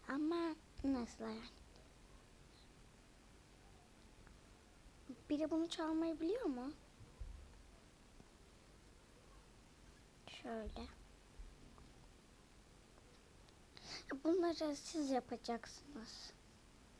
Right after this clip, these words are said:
Yok, ben bunu yapmayacağım. Onu ben yapacağım. Bunu da ben yapacağım.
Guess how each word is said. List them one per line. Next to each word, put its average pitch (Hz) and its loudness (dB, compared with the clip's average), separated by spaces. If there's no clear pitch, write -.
Yok, 262 -2
ben 247 0
bunu 262 -2
yapmayacağım. 262 -4
Onu 240 0
ben 262 -2
yapacağım. 254 -4
Bunu 277 4
da 247 4
ben 220 0
yapacağım. 208 -4